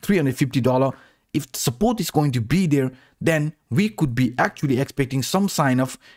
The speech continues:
consolidation and again price trying to break here to the upper direction. Because according to this Fibonacci line, the next possible target is going to be around three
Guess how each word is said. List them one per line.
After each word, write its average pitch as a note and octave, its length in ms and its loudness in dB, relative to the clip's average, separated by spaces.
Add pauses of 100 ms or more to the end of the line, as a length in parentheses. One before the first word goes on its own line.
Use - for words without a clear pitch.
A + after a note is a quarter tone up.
consolidation C#3+ 680 2 (100)
and C3+ 220 -2
again C#3 440 0 (200)
price C#3+ 360 0
trying B2+ 240 2
to A#2+ 100 -2
break B2 300 0
here A#2 160 2
to B2+ 100 -4
the F#3 160 0 (320)
upper C3+ 240 0
direction. A#2+ 340 2
Because A2+ 280 0
according A3+ 420 0
to G3 100 -2
this D#3 160 -2
Fibonacci C3 500 0
line, A#2+ 240 2
the G#2+ 80 0
next D3 320 0
possible C3+ 420 0
target A2+ 500 -2 (480)
is F3+ 140 -2
going B2 240 2
to A#2 60 -4
be A#2+ 120 2
around A2 240 0 (360)
three F#3+ 380 -2